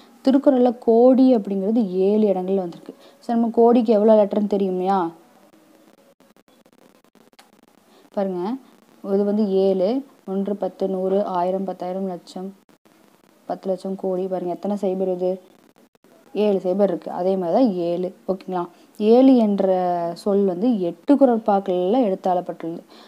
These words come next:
அப்ப ஏழுங்கிறது, அந்த சொல்லு வந்து எட்டு. ஏழுங்கிற சொல் எட்டு குறட்பா. இதே கோடிங்கிறது, கோடிக்கு எத்தனை சைபர்? அதுதான் ஏழு.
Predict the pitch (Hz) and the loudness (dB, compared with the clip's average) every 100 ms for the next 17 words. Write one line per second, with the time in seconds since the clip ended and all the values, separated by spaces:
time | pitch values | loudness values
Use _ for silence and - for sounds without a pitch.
0 | - 190 185 175 170 180 226 254 269 247 | -18 -10 -8 -8 -4 2 4 6 6 6
1 | 226 202 247 285 190 180 170 - 214 247 | 2 2 -2 -2 -8 -8 -8 -2 2 6
2 | 302 320 269 269 220 185 - - _ 180 | 8 8 6 4 2 -2 -8 -14 _ -6
3 | 180 208 233 226 208 214 220 185 - 190 | -2 0 2 2 0 -2 -2 -2 -4 -4
4 | 185 180 - 165 208 285 _ _ _ 208 | -2 -4 -6 -6 -6 -10 _ _ _ -2
5 | 240 240 - 240 262 277 262 214 262 302 | -2 0 2 6 6 6 4 2 -2 0
6 | 262 269 254 220 220 220 202 208 226 - | 2 2 0 -4 -4 -2 -4 -4 -6 -8
7 | 170 180 185 _ 170 185 185 | -6 -6 -10 _ -4 -4 -4